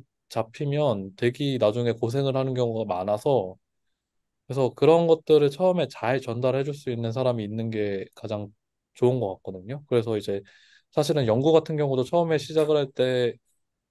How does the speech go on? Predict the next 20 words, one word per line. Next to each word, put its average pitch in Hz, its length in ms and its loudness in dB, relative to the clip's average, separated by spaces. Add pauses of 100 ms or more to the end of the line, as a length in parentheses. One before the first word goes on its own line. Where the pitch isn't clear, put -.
해당 175 400 2
분야에서 131 400 -2
혼자 202 360 4
독학하는 143 440 -6
것보다 123 360 -6
이제 95 120 -6
공부를 123 1160 2 (600)
할 147 260 -4
때 175 440 2 (240)
질문을 151 560 0
던질 113 240 -4
수 117 140 -10
있는 107 200 -6
사람이 113 480 0 (140)
있으면 107 720 -4 (680)
그게 120 140 0
가장 117 520 2 (640)
좋은 117 720 0
것 110 140 -2
같고요. 107 640 -4